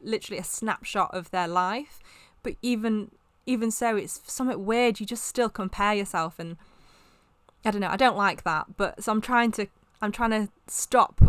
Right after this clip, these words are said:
with the, um, the endless, mindless scrolling to try and reduce stress levels. However, I, I found probably a few weeks ago, my stress and sleep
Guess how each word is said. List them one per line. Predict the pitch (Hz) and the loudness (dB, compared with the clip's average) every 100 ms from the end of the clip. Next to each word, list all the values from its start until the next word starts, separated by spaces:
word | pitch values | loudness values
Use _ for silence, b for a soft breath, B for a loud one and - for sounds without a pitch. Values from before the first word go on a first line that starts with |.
| - | 10
with | 202 185 | 2 -2
the, | - 196 190 185 - | -2 -2 -4 -6 -10
um, | 180 175 175 175 180 - | -8 -8 -8 -10 -12 -10
the | 202 | -8
endless, | - 196 190 185 | -2 -2 -2 -4
mindless | 190 175 175 175 - - - - | -4 -4 -6 -8 -8 -8 -10 -14
scrolling | - - 170 160 - 160 - _ _ _ _ _ _ _ - | -6 -4 -2 -4 -8 -12 -16 _ _ _ _ _ _ _ -20
to | - | -16
try | - 175 | -6 -4
and | 180 | -4
reduce | 170 175 165 | -6 -6 -8
stress | - 180 - | -6 -6 -6
levels. | 85 - - - B B B B B B - | -10 -12 -14 -18 B B B B B B -12
However, | - 214 190 98 214 208 _ - | -2 0 0 -4 -10 -12 _ -2
I, | 214 214 214 214 214 208 - _ _ _ _ _ _ _ | 0 2 0 -2 -4 -6 -10 _ _ _ _ _ _ _
I | - | -8
found | 220 - 285 330 330 | -6 -2 0 0 -2
probably | 320 320 330 | -2 -2 -2
a | 294 | -2
few | - - 285 311 311 | -6 -8 -2 0 0
weeks | 294 262 - | -2 -4 -8
ago, | 233 62 64 - - b b b b _ _ _ | -8 -8 -8 -8 -10 b b b b _ _ _
my | 214 226 220 220 220 214 214 - _ _ _ _ - | -4 0 2 2 0 -2 -4 -10 _ _ _ _ -16
stress | - - 247 233 - - - - | -12 -4 2 2 2 -6 -8 -6
and | 196 196 190 202 | -4 -4 -4 -4
sleep | - - 233 208 - | -4 -4 -4 -6 -6